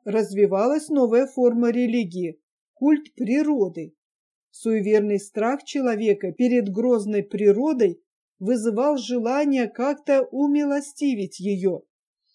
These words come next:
Человек стал поклоняться солнцу, земле, воде, огню.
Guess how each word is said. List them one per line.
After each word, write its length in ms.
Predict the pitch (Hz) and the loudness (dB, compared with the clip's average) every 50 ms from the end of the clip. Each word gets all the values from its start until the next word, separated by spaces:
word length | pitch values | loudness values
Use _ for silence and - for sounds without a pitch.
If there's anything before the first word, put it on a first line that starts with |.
| _ _ _ _ | _ _ _ _
Человек 540 | _ - - 269 277 285 302 320 359 320 - | _ -4 -2 2 4 4 4 4 0 -2 -4
стал 340 | - - 294 294 311 311 302 | -4 0 2 2 2 2 0
поклоняться 840 | - 269 262 - 262 254 247 233 247 277 302 302 302 - - 208 185 | -2 -2 -2 2 2 2 2 2 2 0 0 -2 -4 -4 -4 -4 -4
солнцу, 680 | - - - 269 269 262 254 247 240 - - 254 247 | -6 -6 -2 0 0 2 2 0 -2 -4 -4 -4 -4
земле, 600 | 220 202 226 294 311 277 240 190 214 214 208 208 | -4 -2 -2 0 0 0 0 0 0 2 0 0
воде, 500 | 190 202 262 285 247 208 190 202 208 202 | 2 0 0 0 -2 -4 -4 0 0 0
огню. 680 | - - - 240 262 233 196 226 202 196 190 175 160 | 0 0 -4 -4 -4 -4 -4 -4 -4 -4 -4 -6 -10